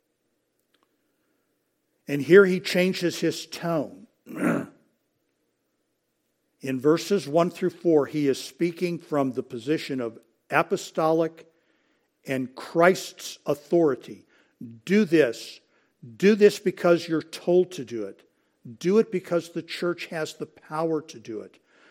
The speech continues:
Do it because Christ tells you to do it. And then in verse number five, he begins to talk to them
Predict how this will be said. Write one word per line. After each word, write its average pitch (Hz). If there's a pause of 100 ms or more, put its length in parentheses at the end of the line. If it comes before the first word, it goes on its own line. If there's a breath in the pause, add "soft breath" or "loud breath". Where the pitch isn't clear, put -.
(320 soft breath)
Do 202
it 233
because 180
Christ -
tells 175
you 147
to -
do 101
it. 92 (2000)
And 113
then 135
in 175
verse 160
number 147
five, 127
he 123
begins 123
to -
talk 160
to 143
them 104